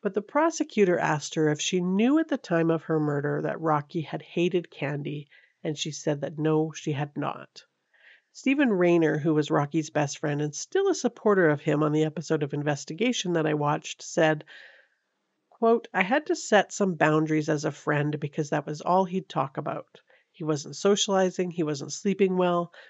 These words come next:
Toward the end of the year two thousand, he had bags under his eyes, he was stressed,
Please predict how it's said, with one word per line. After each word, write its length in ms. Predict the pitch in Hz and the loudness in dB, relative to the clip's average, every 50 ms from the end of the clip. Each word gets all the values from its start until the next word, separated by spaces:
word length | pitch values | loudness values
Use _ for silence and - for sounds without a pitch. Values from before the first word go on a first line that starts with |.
| _ _ _ | _ _ _
Toward 340 | - 208 202 226 247 240 226 | -6 2 4 4 4 4 4
the 140 | 247 220 202 | 2 4 4
end 180 | 185 180 185 | 4 4 2
of 80 | 180 165 | 0 0
the 80 | 170 | 0
year 160 | 165 160 160 160 | 2 2 2 2
two 220 | 156 - 170 160 | 0 0 -2 -2
thousand, 480 | 156 - 156 147 147 147 143 147 147 143 | 0 2 2 2 2 2 0 -2 -4 -4
he 180 | 139 165 156 | -2 -2 -2
had 300 | 143 135 143 139 135 139 | -2 -2 -4 -6 -6 -4
bags 340 | - 156 156 160 156 - - | -2 0 0 0 -2 -2 -4
under 220 | 165 160 160 156 | -2 0 0 0
his 180 | 156 151 143 - | 0 0 -2 -2
eyes, 320 | 139 139 143 139 143 143 | -4 -2 -2 -2 -4 -6
he 160 | - - - 151 | -10 -12 -14 -12
was 180 | - 139 - | -10 -8 -8
stressed, 640 | - - - 196 165 175 170 - - - _ - | -8 -6 0 2 2 2 2 0 -8 -16 _ -20